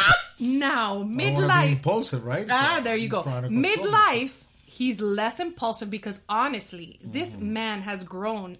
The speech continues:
Speaker 1: a lot. He has. And he has matured through the years,
Speaker 2: Mm-hmm.
Speaker 1: right? With all of the different experiences that we have lived.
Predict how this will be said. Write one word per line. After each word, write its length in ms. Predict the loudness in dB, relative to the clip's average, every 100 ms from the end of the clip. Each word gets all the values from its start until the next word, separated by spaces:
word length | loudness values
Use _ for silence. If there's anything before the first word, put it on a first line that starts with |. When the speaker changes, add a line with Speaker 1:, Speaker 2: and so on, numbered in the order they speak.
| -10
Speaker 1:
a 100 | -10
lot. 540 | -8 -8 -10 -10 -16 -16 _
He 200 | -10 -6
has. 360 | -4 -4 -4 -6
And 200 | -4 -4
he 140 | -4 -4
has 220 | -4 -4
matured 920 | -4 -4 -4 -4 -2 0 0 0 -4
through 180 | -8 -6
the 100 | -6
years, 640 | -4 -4 -4 -6 -10 -12 -12
Speaker 2:
Mm-hmm. 360 | -16 -16 -12 -6
Speaker 1:
right? 280 | -4 -4 -8 -18 -10
With 240 | -6 -4 -2
all 180 | -2 -2
of 120 | -2
the 60 | -4
different 400 | -4 -4 -8 -8 -12
experiences 920 | -6 -6 -4 -4 -2 -2 -4 -6 -6
that 140 | -8
we 120 | -8
have 200 | -10 -8
lived. 280 | -6 -6 -6